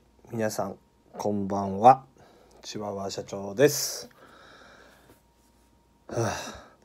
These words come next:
疲れました。今日は土曜日、本当はお休みしたかったんですけど、先週ですね、僕もですね、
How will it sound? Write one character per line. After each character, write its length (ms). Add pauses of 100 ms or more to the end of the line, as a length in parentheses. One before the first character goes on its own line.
(340)
疲 260
れ 80
ま 160
し 140
た。 80
今 100 (1080)
日 160
は 260
土 140
曜 180
日、 320
本 240
当 180
は 120
お 160
休 300
み 120
し 120
た 120
か 80
っ 120
た 120
ん 80
で 100
す 140
け 80
ど、 80 (1200)
先 220
週 180
で 120
す 120
ね、 320 (1000)
僕 240
も 140
で 80
す 160
ね、 60